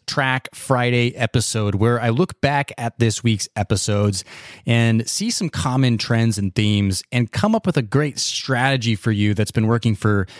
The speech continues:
me and my students that you can take away as well. Well, this week on the podcast, one thing that really stood out to me a lot was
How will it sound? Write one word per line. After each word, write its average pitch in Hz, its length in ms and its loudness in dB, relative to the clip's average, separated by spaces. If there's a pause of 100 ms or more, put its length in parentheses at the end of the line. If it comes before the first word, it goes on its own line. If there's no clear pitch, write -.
(120)
me 151 320 4
and 120 160 2
my 113 240 2
students 104 540 -2
that 101 180 -2
you 120 120 2
can 120 120 0
take 107 220 -2
away 98 240 0
as 90 160 -2
well. 85 360 0 (680)
Well, 208 260 2
this 214 240 -2
week 285 160 0
on 339 80 2
the 269 80 2
podcast, 120 760 -2 (120)
one 208 540 2
thing 175 220 0
that 151 140 0
really 135 260 2
stood 131 240 -2
out 117 180 0
to 110 100 -6
me 107 360 2 (360)
a 120 100 2
lot 110 540 0 (220)
was 113 540 0